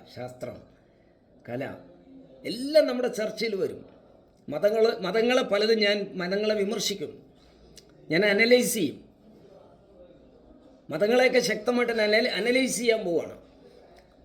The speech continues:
അപ്പോൾ അതുകൊണ്ട് ഈ യാത്രയിൽ നമുക്ക് ഒന്ന് മനസ്സിലാക്കുക,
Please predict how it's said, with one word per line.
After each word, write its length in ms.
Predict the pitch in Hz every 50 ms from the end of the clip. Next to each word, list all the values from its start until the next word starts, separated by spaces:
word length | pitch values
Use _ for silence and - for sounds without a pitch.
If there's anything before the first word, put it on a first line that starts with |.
| - - - _ - - - - -
അപ്പോൾ 120 | 139 160 165
അതുകൊണ്ട് 280 | 165 190 196 196 202 220 226 - - - 151 156
ഈ 20 | 165 151
യാത്രയിൽ 380 | 147 147 - 170 170 165 170 165 156 151
നമുക്ക് 300 | 151 151 - - 175 - - - - - - _ _ _ _ _ _ - -
ഒന്ന് 140 | 175 226 247 226
മനസ്സിലാക്കുക, 540 | 202 196 165 156 185 180 - - 185 180